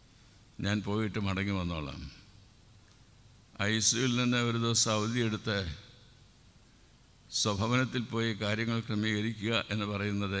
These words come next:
ഏതെങ്കിലും ആശുപത്രിയിൽ ആരെങ്കിലും സമ്മതിച്ചിട്ടുണ്ടോ എന്ന് എനിക്കറിയാനായിട്ട് പാടില്ല. എന്നാൽ തിരുമേനി അപ്രകാരം ലിസി ഹോസ്പിറ്റൽ ഐ സി യുയിൽ നിന്ന് ഇറങ്ങി ഇവിടെ വന്ന് അടുത്ത ദിവസം സഫർഗൻ മെത്രാപ്പൊലിത്തെ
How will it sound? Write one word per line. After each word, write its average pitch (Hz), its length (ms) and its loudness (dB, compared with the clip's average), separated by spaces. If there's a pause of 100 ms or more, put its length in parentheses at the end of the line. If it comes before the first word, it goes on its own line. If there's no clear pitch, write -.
(100)
ഏതെങ്കിലും 101 480 -2
ആശുപത്രിയിൽ 101 560 -2
ആരെങ്കിലും 101 380 -2
സമ്മതിച്ചിട്ടുണ്ടോ 95 840 -2
എന്ന് 85 120 -6
എനിക്കറിയാനായിട്ട് 82 640 -6
പാടില്ല. 64 380 -10 (1800)
എന്നാൽ 95 280 -2
തിരുമേനി 110 340 0
അപ്രകാരം 101 840 -2 (1040)
ലിസി 104 320 0
ഹോസ്പിറ്റൽ 98 680 -2
ഐ 98 140 0
സി 101 200 2
യുയിൽ 110 200 0
നിന്ന് 101 400 0 (880)
ഇറങ്ങി 98 400 2 (140)
ഇവിടെ 95 220 -2
വന്ന് 90 440 -2 (1200)
അടുത്ത 101 240 -2
ദിവസം 110 560 0
സഫർഗൻ 107 480 0
മെത്രാപ്പൊലിത്തെ 101 680 -2